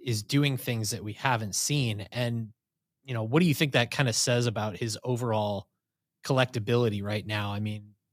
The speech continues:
it's almost like he's a, uh, you know, you talk about industries that can be, like, recession proof. It's almost <laughs> like he feels like the recession proof player.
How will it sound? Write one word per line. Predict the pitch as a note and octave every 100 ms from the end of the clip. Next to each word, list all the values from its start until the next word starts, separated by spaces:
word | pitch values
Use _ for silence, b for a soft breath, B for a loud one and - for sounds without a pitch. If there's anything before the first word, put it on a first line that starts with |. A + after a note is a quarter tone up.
| _
it's | - -
almost | C#3+ D3+ B2+
like | B2 A2 -
he's | - A#2+ G#2+
a, | A2+ G#2 G2
uh, | F#2 F2+ - _ _ _ _ _ _ _
you | A2+
know, |
you | A2 A#2+
talk | C#3+ C3
about | B2+ A#2 A2+
industries | - B2+ B2+ - B2+ B2
that | B2 A#2+
can | - B2
be, | A#2+
like, | A#2+ A2+
recession | A2+ - A#2+ A#2
proof. | C3 A#2
It's | D#3
almost | D#3+ -
<laughs> |
like | D3
he | -
feels | B2 E3+ - C#3
like | A2 - _ -
the |
recession | A#2 - A#2 B2 A2+
proof | C3 A2 - _ _ _
player. | C3+ C#3+ -